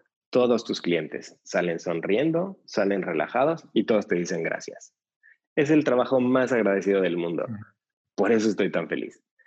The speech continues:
Speaker 1: Eh, y ahora que las estoy haciendo online, pasa un poco lo mismo. Eh,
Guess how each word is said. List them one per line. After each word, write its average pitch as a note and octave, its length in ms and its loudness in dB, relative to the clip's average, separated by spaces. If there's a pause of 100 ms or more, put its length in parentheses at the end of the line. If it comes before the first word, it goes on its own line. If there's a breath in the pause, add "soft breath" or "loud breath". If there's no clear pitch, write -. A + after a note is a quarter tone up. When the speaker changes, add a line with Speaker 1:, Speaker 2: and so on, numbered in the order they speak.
(240 soft breath)
Speaker 1:
Eh, G2+ 720 2
y A2 100 2
ahora A#2+ 220 4
que A2+ 80 2
las G#2 120 0
estoy A2 240 2
haciendo G#2+ 300 0
online, G#2 460 0 (200)
pasa F#2+ 240 -2
un F#2+ 80 -4
poco F#2 200 -2
lo E2 100 0
mismo. E2 460 -4 (360 soft breath)
Eh, F2 580 0